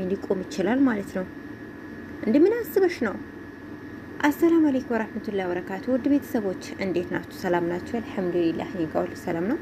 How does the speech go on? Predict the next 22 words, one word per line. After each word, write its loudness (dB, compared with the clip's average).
በያላችሁበት 4
ሰላማችሁ -2
ብዙ 0
ተተረፈ -6
ይበልኝ። 2
ውድ 4
ቤተሰቦች 0
የምወዳችሁ -2
የማከብራችሁ፣ -2
ዛሬም 4
እንደተለመደው 0
መጥቻለሁ። -2
ለቤቴ 4
አዲስ -2
ከሆናችሁ -2
ቤተሰብ -2
በመሆን 2
ተቀላቀሉ 0
እንላለን። 2
ውድ 4
ቤተሰቦች -2
እንግዲህ፣ 6